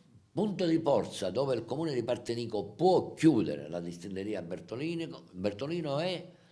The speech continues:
la revoca dell'autorizzazione allo scarico.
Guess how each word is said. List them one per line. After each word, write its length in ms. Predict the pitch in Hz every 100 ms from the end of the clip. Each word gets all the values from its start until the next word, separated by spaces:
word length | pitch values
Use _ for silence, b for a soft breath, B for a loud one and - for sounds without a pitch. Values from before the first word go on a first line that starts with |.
| B
la 200 | 117 131 123
revoca 580 | 139 185 175 151 139 131
dell'autorizzazione 1080 | 110 139 127 113 117 120 117 120 117 151 151
allo 260 | 131 131 120
scarico. 640 | 92 - 67 - - -